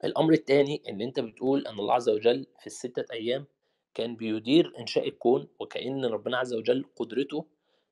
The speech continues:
ت-، تجعله غير قادر على إنه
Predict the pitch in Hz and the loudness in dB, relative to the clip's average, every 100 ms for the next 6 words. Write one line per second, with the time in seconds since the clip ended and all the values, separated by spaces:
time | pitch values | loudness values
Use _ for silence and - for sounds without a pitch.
0 | _ _ _ - 104 95 - - 98 101 | _ _ _ -4 -2 -2 -4 -2 0 4
1 | 135 135 131 143 - 160 147 156 - 107 | 2 4 2 0 -2 -2 -2 -8 -6 -8
2 | 107 143 143 | -6 -8 -8